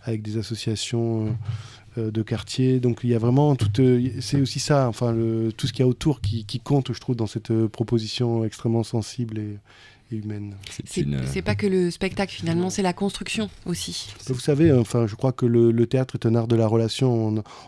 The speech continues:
Speaker 1: on travaille à, à développer, à, à qualitativement la relation qu'on a avec les spectateurs. Donc, euh, voilà,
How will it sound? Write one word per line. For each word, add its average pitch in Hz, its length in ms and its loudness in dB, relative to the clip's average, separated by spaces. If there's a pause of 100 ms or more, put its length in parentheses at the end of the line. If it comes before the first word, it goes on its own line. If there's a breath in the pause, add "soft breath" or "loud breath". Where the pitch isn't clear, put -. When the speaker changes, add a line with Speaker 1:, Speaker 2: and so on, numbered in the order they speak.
(120)
Speaker 1:
on 117 80 2
travaille 123 480 2
à, 107 220 -2 (360 loud breath)
à 110 240 -4
développer, 117 680 2
à, 110 360 0 (300 loud breath)
à 107 380 -6 (580)
qualitativement 123 960 0
la 117 160 2
relation 117 380 0
qu'on 113 200 -2
a 113 60 2
avec 110 160 0
les 107 80 -4
spectateurs. 113 680 0
Donc, 110 260 -2
euh, 110 40 -2
voilà, 107 420 -2